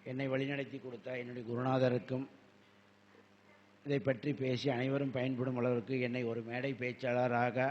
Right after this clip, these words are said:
உயர்த்திய என் குருநாதருக்கும் அனைவருக்கும் என் சிரம் தாழ்த்தி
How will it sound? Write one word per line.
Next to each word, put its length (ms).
உயர்த்திய 420
என் 260
குருநாதருக்கும் 640
அனைவருக்கும் 600
என் 180
சிரம் 280
தாழ்த்தி 460